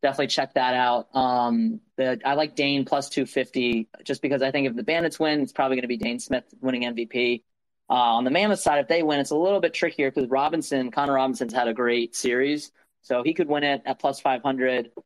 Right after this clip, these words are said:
Uh, but I also think Dylan Ward is probably the shoo-in just because of,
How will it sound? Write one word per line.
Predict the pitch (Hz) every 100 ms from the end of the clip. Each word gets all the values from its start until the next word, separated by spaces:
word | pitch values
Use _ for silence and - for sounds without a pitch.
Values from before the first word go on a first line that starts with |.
| _ -
Uh, | 123 120
but | 117 127
I |
also | 135 139 131
think | 139 127 -
Dylan | 135 123
Ward | 120 120
is | 113
probably | - 123 120
the | 113
shoo-in | - 131 120
just | 113 110
because | 117 123
of, | 117